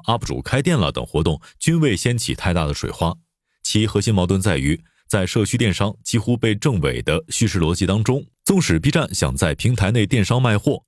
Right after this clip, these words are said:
但其抓眼球的产品无非囿于游戏、二次元、卡牌等品类，始终难以在全品类规模上有所突破。可见，即便 B 站的电商盘子有很大的想象空间，也要看接下来 B 站商业化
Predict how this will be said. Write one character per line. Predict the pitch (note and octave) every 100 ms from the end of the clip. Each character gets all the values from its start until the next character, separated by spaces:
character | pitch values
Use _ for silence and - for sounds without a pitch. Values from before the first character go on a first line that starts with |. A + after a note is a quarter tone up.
| _ _
但 | - A2
其 | - A#2+
抓 | - C3+
眼 | F#2+ C2+
球 | E2
的 | G#2
产 | E2+ G#2+
品 | - A#1 -
无 | F#2
非 | - G#2+
囿 | B2 F#2+
于 | E2
游 | F2+ D2
戏、 | A2 C#3+ - _ _
二 | - A2
次 | -
元、 | F2 E2 A2
卡 | - A#1+
牌 | - A2
等 | B2+ A#2
品 | -
类， | A#2+ C#2+ -
始 | - -
终 | E2+ F#2+
难 | E2
以 | E2+
在 | C#2 D2+
全 | C#2+ F2+ C3
品 | C#2+
类 | C2
规 | C2+ A#2
模 | E2
上 | E2 F2+ -
有 | D2
所 | F2+ -
突 | - -
破。 | E2 - - _ _ _ _ _
可 | - -
见， | F2 - _ _
即 | -
便 | D#3+ F#3+ D3
B | E3+
站 | E3 D3+ G#2+
的 | F#2
电 | D#2+ C#3
商 | A#2 C3+
盘 | - D#2+
子 | F#2+
有 | E2 A2
很 | - A#1
大 | B1 G2+
的 | D#2
想 | C2
象 | C2 D2+
空 | G2+ G2
间， | A#2+ -
也 | -
要 | E2
看 | D#2 E2+
接 | D2
下 | G#2 D2+
来 | D2+
B | - G#2+
站 | G#2+ E2+
商 | B2
业 | B2+
化 | A2 B2